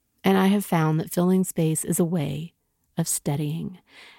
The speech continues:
And I want to keep telling you that over and over and over. People get really hung up on, "Is it artful?" It doesn't matter to me if these boxes I fill are pretty.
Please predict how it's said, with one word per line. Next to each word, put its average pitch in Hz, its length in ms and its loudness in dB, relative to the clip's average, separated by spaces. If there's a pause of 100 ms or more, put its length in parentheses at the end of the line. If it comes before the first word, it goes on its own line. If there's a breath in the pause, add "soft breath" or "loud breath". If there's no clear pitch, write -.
And 170 100 2
I 156 120 2
want 165 320 0
to 190 100 -6
keep - 220 -6
telling 190 340 2
you 160 140 0
that 151 400 -8 (100)
over 202 360 2
and - 300 -6
over 170 460 -2
and 170 220 -6
over. 170 420 -8 (1200)
People 196 240 -2
get 190 140 4
really 202 400 4
hung 190 240 2
up 185 240 0
on, 170 240 0
"Is 208 240 6
it 214 180 2
artful?" 165 640 0 (1040)
It - 60 -20
doesn't 320 260 -2
matter 240 220 2
to - 140 -2
me 160 260 2
if 151 100 -6
these 170 200 -2
boxes 160 480 -6
I 160 80 -4
fill 156 240 -8
are - 60 -12
pretty. - 360 -14